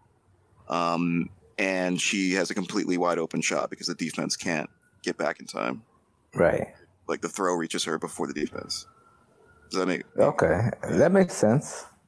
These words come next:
Speaker 1: So I guess, well, we'll start with that one because, like, he, when he s-, started, he bought the team, he actually,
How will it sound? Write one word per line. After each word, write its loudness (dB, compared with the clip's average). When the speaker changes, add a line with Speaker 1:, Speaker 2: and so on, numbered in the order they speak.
Speaker 1:
So 6
I 4
guess, 4
well, 4
we'll 2
start 2
with 2
that 6
one -2
because, 2
like, 4
he, 0
when 6
he 2
s-, -8
started, 0
he 0
bought 2
the -8
team, 2
he 2
actually, 2